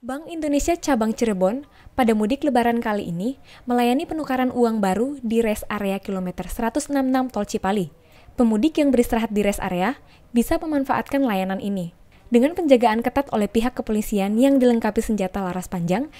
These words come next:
petugas bank terus memandu jalannya penukaran uang tersebut.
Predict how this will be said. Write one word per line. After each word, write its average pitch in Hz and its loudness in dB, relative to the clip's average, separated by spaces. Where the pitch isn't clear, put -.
petugas 226 2
bank 254 2
terus 339 0
memandu 302 0
jalannya 240 2
penukaran 220 -2
uang 208 -2
tersebut. 220 -4